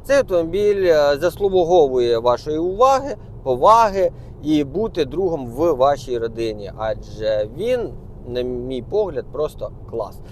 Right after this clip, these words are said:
Пам'ятаєте, ми з вами, як виїжджали на тест-драйв, ми, е, скинули лічильник, е, витрати пального. І я вам сказав, що витрати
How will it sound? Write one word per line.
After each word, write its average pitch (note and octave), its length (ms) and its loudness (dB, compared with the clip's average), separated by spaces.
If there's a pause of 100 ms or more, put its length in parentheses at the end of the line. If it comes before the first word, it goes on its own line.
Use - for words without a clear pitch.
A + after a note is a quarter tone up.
Пам'ятаєте, D3 600 2
ми C3 140 -4
з B2 40 -8
вами, B2 300 -2
як A#2 220 -4
виїжджали B2 680 -2
на G#2+ 140 -10
тест-драйв, C3 560 0 (240)
ми, B2 200 -8
е, C4 260 -8 (720)
скинули F#3 720 0 (260)
лічильник, C#3+ 920 -6
е, A#2 240 -2
витрати A#2+ 560 -4
пального. A2+ 540 -8
І A2 180 -16
я C#3+ 220 -4
вам C3+ 180 -8
сказав, F#3 380 -8
що B2+ 380 -4
витрати A#2+ 440 -8